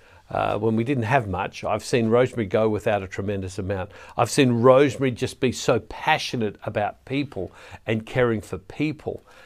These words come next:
and being kind and generous with people. Uh, I, I have seen a strength in Rosemary that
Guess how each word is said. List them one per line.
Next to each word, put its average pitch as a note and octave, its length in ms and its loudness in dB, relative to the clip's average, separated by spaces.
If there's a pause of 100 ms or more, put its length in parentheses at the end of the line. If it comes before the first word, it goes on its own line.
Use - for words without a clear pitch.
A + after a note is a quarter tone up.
(140)
and G#2 140 -2
being G#2+ 120 -2
kind C3+ 480 0
and G2 120 -2
generous A#2+ 560 -2
with G2+ 180 -10
people. - 480 -8 (600)
Uh, B1+ 40 0 (580)
I, C#3 240 4
I - 40 6
have B2 100 0
seen D3 240 0
a G#2+ 40 -2
strength D3 600 -4
in B2 160 0
Rosemary F#2+ 500 -2
that A2+ 340 0